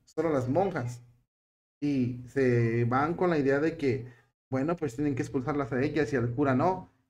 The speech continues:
De otra diócesis no dan datos, no arrojan luz. Y la verdad, como se juzga en el Vaticano, mm, no es,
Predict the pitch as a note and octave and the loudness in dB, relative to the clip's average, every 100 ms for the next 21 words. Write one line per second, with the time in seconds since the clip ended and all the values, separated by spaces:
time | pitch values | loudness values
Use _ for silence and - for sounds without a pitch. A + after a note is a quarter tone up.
0 | - C#3 D3 D#3 E3 C#3 E3+ E3+ E3 E3 | -2 4 4 4 2 4 4 2 0 -2
1 | E3 - D3 D3+ D#3+ D#3+ D3 D3 E3 E3+ | -2 -4 0 4 4 4 2 4 4 4
2 | - D#3 D3+ - - C#3+ D3 D3+ D3 D3 | 0 0 0 -6 -6 0 2 2 2 0
3 | D3 C3 E3+ G3+ - - _ _ _ _ | 0 2 2 2 -2 -14 _ _ _ _
4 | _ _ - D3 C#3+ D3+ E3+ G#3+ A3+ - | _ _ -4 2 4 4 6 6 6 0
5 | _ _ _ _ - E3 E3 D#3 E3+ D#3 | _ _ _ _ 2 4 4 2 0 0
6 | - C4 A3+ G#3 E3+ D3 F#3 G#3+ - - | 2 4 4 0 0 0 2 2 -2 -2
7 | D3 C#3 C3+ C#3+ - G#3 G3 D#3+ A#2+ A#2+ | 0 0 -4 -8 -8 -8 -6 -6 -6 -8
8 | - _ _ _ _ _ - E3 F3 E3 | -16 _ _ _ _ _ -4 2 4 4
9 | E3 - - | 2 -2 -10